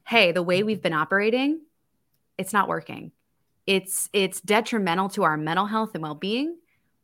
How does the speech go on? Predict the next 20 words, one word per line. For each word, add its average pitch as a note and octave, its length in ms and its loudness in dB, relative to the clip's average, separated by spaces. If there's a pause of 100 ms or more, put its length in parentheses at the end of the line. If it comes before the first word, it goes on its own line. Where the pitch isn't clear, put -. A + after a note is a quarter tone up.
(120)
It's F3+ 420 0
limiting. G#3 640 0
Like, F#3+ 140 -4
there's F#3 200 -2
no G#3+ 140 2
way A3+ 100 4
I G#3 120 6
can G3+ 140 -6
continue F#3 400 -4
to F#3 140 -6
live D#3+ 340 -2
this A3+ 240 0
way B3 280 2
for C#4 100 -8
the B3 60 -4
next B3+ 220 -6
ten, A#3+ 220 0
fifteen, B3 480 -2
twenty B3 320 -4
years. A#3 280 0